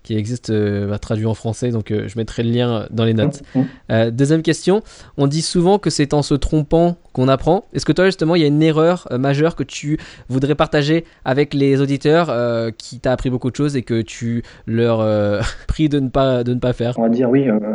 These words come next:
Speaker 2: l'erreur majeure, c'est le fait d'avoir tout fait moi-même au départ. Alors, c'est très, très bien parce que, ben, pour connaître et pour maîtriser, c'est bien. Mais tout faire,
Speaker 1: Ouais.
Speaker 2: les, comment dire,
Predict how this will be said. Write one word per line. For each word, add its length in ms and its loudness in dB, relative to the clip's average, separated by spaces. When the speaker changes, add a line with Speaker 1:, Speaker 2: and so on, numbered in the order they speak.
Speaker 2:
l'erreur 360 8
majeure, 580 8
c'est 160 2
le 60 0
fait 320 2
d'avoir 340 4
tout 140 4
fait 180 4
moi-même 380 4
au 80 4
départ. 480 4
Alors, 160 2
c'est 140 -2
très, 340 6
très 160 4
bien 320 6
parce 120 -2
que, 100 0
ben, 200 2
pour 320 -8
connaître 560 4
et 60 2
pour 140 4
maîtriser, 680 4
c'est 200 0
bien. 320 4
Mais 120 6
tout 120 2
faire, 200 6
Speaker 1:
Ouais. 220 10
Speaker 2:
les, 80 6
comment 180 2
dire, 160 4